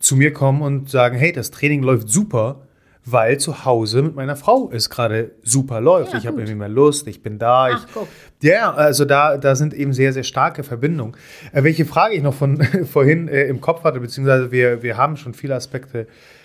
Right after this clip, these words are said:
Speaker 1: ähm, abgedeckt, aber grundsätzlich, wenn du jetzt, ähm, altersunabhängig dir anschaust, die Probleme, mit denen Männer und Frauen zu dir kommen, sind die, wa-,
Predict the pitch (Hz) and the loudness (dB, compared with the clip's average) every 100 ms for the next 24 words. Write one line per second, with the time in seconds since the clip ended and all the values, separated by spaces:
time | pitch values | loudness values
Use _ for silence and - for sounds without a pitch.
0 | _ - 123 117 113 120 - 160 - 165 | _ -10 -6 -4 -4 -6 -2 -2 0 0
1 | 123 - 131 131 127 123 _ - _ _ | 0 -2 -2 2 2 0 _ -20 _ _
2 | _ 147 147 165 185 170 139 139 135 131 | _ 0 2 2 2 0 2 2 2 2
3 | - - - - 131 127 131 135 165 151 | -4 -10 -10 0 2 2 0 0 2 0
4 | - 156 180 147 123 117 - _ _ - | 0 0 0 -2 -6 -6 -8 _ _ -4
5 | 120 120 - 120 135 127 135 127 127 - | 0 0 -2 -8 -6 -2 2 2 0 -6
6 | _ _ _ _ _ _ _ _ - 127 | _ _ _ _ _ _ _ _ -4 0
7 | 123 120 - 113 120 160 170 120 113 120 | 0 -2 -6 -2 4 4 4 -2 -2 -4
8 | 117 113 120 135 156 180 196 196 - 135 | -2 -2 0 0 0 -2 -4 -8 -10 -8
9 | - - 127 135 151 139 - - 117 113 | -10 -6 0 0 0 -2 -2 -2 -6 -8
10 | 107 - 101 101 101 - _ _ - 117 | -8 -12 -14 -14 -18 -20 _ _ -6 2
11 | 151 156 202 180 - _ _ _ _ _ | 2 2 -4 -6 -14 _ _ _ _ _
12 | _ _ _ - 131 120 135 | _ _ _ -16 -12 0 2